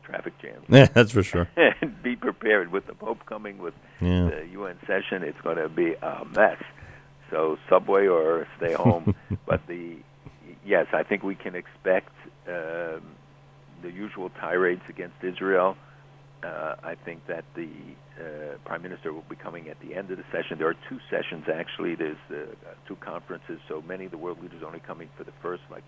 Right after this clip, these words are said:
Speaker 1: Merkel and others. Some are coming only for the second, some are coming for both. Uh, but, uh, I think that, that you will see, uh, much more heat, and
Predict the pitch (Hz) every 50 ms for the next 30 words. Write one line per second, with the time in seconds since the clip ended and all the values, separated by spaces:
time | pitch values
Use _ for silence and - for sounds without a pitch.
0 | 65 69 80 82 - - - 78 78 71 - 80 85 82 190 196 - - - -
1 | - - - - - - - - 92 85 87 85 80 80 71 - - 95 85 85
2 | 87 85 80 - - - - 85 82 78 78 - - 71 - - - - 95 98
3 | - 110 - - - - - - - - 80 80 78 - - - - - - -
4 | 98 110 107 - - - - - - - - - - - - - - - - -
5 | - - 85 80 80 80 78 73 - - - - - - 85 82 82 - - -
6 | - - - - - 80 80 80 78 78 76 76 76 76 73 71 - - - -
7 | - - - - - - - - - 80 - - - 87 85 - 87 85 85 -
8 | - - - 85 82 76 - 92 95 90 85 85 85 80 - - - 101 90 82
9 | 82 82 - - - - - - - - - - - 82 76 69 73 80 98 104
10 | - - 95 92 95 - - - 87 92 92 - - - 85 80